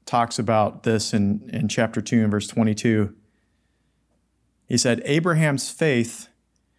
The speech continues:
was made perfect through his works. He believed God, and it was accounted to him for righteousness, and he was called a friend of God." And he's referring to this act of faith when, you know,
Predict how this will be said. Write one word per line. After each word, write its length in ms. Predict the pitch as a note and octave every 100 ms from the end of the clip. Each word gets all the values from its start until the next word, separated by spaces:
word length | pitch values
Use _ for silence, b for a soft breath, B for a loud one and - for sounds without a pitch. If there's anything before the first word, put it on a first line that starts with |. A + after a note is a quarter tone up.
| _ -
was 180 | A2
made 340 | A2+ A#2+ A#2+ A#2
perfect 520 | D3 D3 D3 G#2 -
through 140 | A#2+
his 180 | A2 G#2+
works. 640 | G2+ A2+ G#2 - - - - _ _ _ _ _ _ _ _ _ _
He 140 | C#3
believed 560 | B2 C3+ C3 D#3 D#3+ A#2+
God, 340 | C3+ D3 D3
and 100 | C3+
it 100 | C3+
was 120 | C3 A#2
accounted 480 | A#2+ - D#3+ D#3+
to 80 | C#3+
him 180 | C#3 D3+
for 160 | - A#2+
righteousness, 880 | B2+ D#3 D#3 A#2 - G#2 G#2+ - - b
and 120 | A2+
he 80 | A#2
was 160 | A2+ G#2+
called 440 | - A#2 B2 B2
a 100 | G#2
friend 720 | G2 - B2+ A2 F#2+ F#2+ F#2+ - _ _ _
of 180 | F#2+ F#2
God." 460 | G2 G2 F#2+ A1+ - - _ _ _ _ _ _
And 100 | G#2
he's 140 | A#2+
referring 480 | G#2 - B2+ A#2 G2
to 120 | F#2+
this 400 | G#2 G2+ - - - _ _ _
act 340 | A#2 B2 B2+ B2
of 140 | G2+
faith 640 | - - A2 E2 - - - _ _ _ _ _ _
when, 380 | A2+ G#2+ G2+ F2 - _ _ _ _ _ _ -
you 60 |
know, 220 | G#2+ G#2+